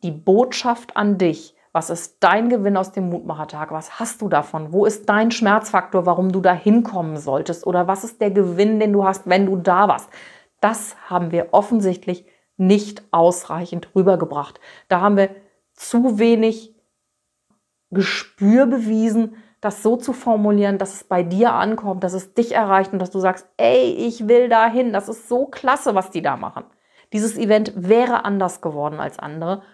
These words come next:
Und es ist so traurig zu merken, dass es einfach bei dir gar nicht ankam, wie viel Engagement, wie viel Liebe, wie viel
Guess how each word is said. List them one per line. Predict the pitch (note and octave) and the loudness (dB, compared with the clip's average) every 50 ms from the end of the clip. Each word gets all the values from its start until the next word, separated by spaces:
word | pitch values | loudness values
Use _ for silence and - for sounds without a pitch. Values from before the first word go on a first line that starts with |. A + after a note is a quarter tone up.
| _ _ _ _ _ | _ _ _ _ _
Und | _ G3+ F#3+ F#3+ | _ -8 -6 -6
es | F#3 - | -8 -10
ist | G3+ - - - | -12 -14 -6 -2
so | A3 A#3 B3 C4+ - - - _ _ _ _ _ _ _ _ _ _ _ | 0 0 0 0 -4 -8 -18 _ _ _ _ _ _ _ _ _ _ _
traurig | - - G3 G3 A3 C#4+ D4+ E4+ E4 - - | -4 0 2 4 4 4 2 0 -4 -6 -8
zu | - - A#3+ | -6 -4 -2
merken, | G3 F#3 F3 F3+ F#3+ F#3+ - G3+ G3+ - - - _ _ _ _ _ _ _ _ _ _ _ _ | 0 0 0 0 0 -2 -6 -12 -12 -12 -16 -20 _ _ _ _ _ _ _ _ _ _ _ _
dass | - F#3 - | -14 -12 -10
es | G3+ G#3 | -8 -8
einfach | - G3 G#3 G3+ | -8 -8 -8 -6
bei | - G#3+ G#3 | -4 -4 -2
dir | F#3 G#3 G#3 | 0 0 0
gar | G3+ G#3 G3 G3 | 0 0 -2 -2
nicht | F#3+ F#3+ - - - - | -4 -6 -8 -6 -2 0
ankam, | G3 G#3 A3 A#3 A#3 - - - - E3 D3 D3 D3+ F3 G3 G#3+ A3 G#3 - - - _ _ - | 2 2 2 2 0 -4 -8 -10 -8 -6 -4 -2 0 2 0 0 -2 -4 -10 -20 -20 _ _ -8
wie | F3+ F3 G3+ A#3 A#3 | -2 2 2 2 2
viel | A3+ - B3 A#3+ A#3+ A#3+ A#3+ | 0 0 0 2 2 2 0
Engagement, | G#3 G3 G3 G3 F#3+ F3+ F3+ F#3 F3+ F3+ F3+ F3+ F#3+ G3 F3+ | 0 2 4 4 4 4 2 0 0 2 2 2 2 2 2
wie | G3+ G3+ | 0 -2
viel | G#3 - - G#3+ G3+ | -4 -4 -4 -2 0
Liebe, | G3+ G3 F#3+ F3+ F3+ G#3 G#3+ A3+ A3 A#3+ A3 F3+ | 0 0 0 0 0 0 2 2 4 2 2 2
wie | F3+ G3+ G3+ | 0 -4 -4
viel | - - A3 G#3 G#3 | -2 -2 -2 -2 -2